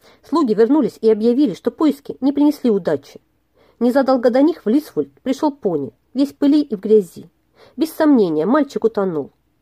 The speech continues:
Но где и каким образом? Клэрибель Вальтингам не задала вопросов.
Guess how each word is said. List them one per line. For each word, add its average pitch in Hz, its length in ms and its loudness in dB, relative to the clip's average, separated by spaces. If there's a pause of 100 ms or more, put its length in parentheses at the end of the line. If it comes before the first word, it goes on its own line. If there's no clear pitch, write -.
(100)
Но 214 140 2
где 208 340 -2 (160)
и - 80 -8
каким 214 420 -2
образом? 247 540 -4 (800)
Клэрибель 208 580 2 (280)
Вальтингам 160 640 -6 (460)
не 285 80 0
задала 277 320 0
вопросов. - 520 -8